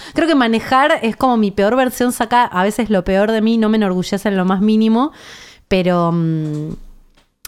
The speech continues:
eh, sí siento que me he comido puteadas que,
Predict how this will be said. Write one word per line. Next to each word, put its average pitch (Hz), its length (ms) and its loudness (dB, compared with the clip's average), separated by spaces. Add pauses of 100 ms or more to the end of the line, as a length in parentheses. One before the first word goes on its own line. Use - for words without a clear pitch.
(600)
eh, 165 480 -6 (180)
sí 233 380 0
siento 214 440 0
que 202 120 -2
me 175 200 0
he 180 60 -4
comido 190 500 0
puteadas 180 600 -2 (140)
que, 151 540 -8